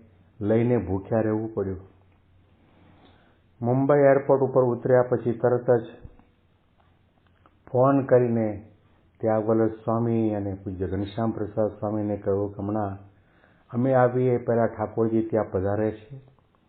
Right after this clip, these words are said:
ઠાકોરજીને સ્નાન કરાવી અને ગરમાગરમ શીરો, ભજીયા, પૂરી, સૂકી ભાજી બનાવીને પ્રેમથી પાંચ થાળનું ગાન કરીને જમાડજો. બાપા પધાર્યા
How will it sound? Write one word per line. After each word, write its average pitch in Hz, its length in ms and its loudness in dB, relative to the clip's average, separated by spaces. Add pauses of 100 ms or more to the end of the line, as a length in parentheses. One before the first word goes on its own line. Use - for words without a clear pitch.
(400)
ઠાકોરજીને 107 520 -4
સ્નાન 107 460 -6
કરાવી 110 540 -2 (880)
અને 123 260 0
ગરમાગરમ 110 640 0
શીરો, 110 680 2
ભજીયા, 104 500 -2 (120)
પૂરી, 107 500 0 (120)
સૂકી 98 220 -6
ભાજી 101 360 -4
બનાવીને 120 800 0 (520)
પ્રેમથી 131 420 2
પાંચ 127 500 -2
થાળનું 127 400 2
ગાન 117 300 2
કરીને 131 360 2
જમાડજો. 123 680 4 (2500)
બાપા 98 320 -2
પધાર્યા 92 640 -2